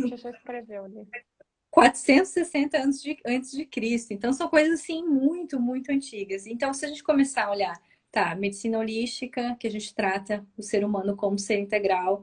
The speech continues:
Speaker 2: a gente vai pra uma alimentação holística, por exemplo. A alimentação holística, ela não vai ver só proteínas, vitaminas, sais, tipo, minerais, et cetera. Ela vai ver a energia dos alimentos, ela vê como é que isso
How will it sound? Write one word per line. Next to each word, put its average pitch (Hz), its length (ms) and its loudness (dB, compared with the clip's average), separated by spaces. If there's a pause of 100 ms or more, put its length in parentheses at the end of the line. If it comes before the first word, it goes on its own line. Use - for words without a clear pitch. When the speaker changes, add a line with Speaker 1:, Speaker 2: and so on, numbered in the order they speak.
(380)
Speaker 2:
a 196 80 4
gente 196 160 4
vai 214 200 8
pra 226 120 0
uma 220 100 6
alimentação 214 560 0
holística, 208 680 -4
por 190 200 -4
exemplo. 185 420 -4
A - 20 -4
alimentação 202 440 -2
holística, 202 380 -2
ela 208 120 4
não 226 100 4
vai 220 180 4
ver 208 220 2
só 196 340 0 (320)
proteínas, 247 540 8
vitaminas, 220 560 0
sais, 190 340 -4
tipo, 185 440 0 (220)
minerais, 208 560 4
et 196 120 0
cetera. 175 380 -4
Ela 175 80 -12
vai 180 100 -14
ver 180 100 -4
a 175 40 -2
energia 180 300 -10
dos 175 160 -8
alimentos, 208 520 0
ela 180 100 -10
vê 180 140 -12
como 185 180 -14
é 180 40 -10
que 175 200 -10
isso - 240 -12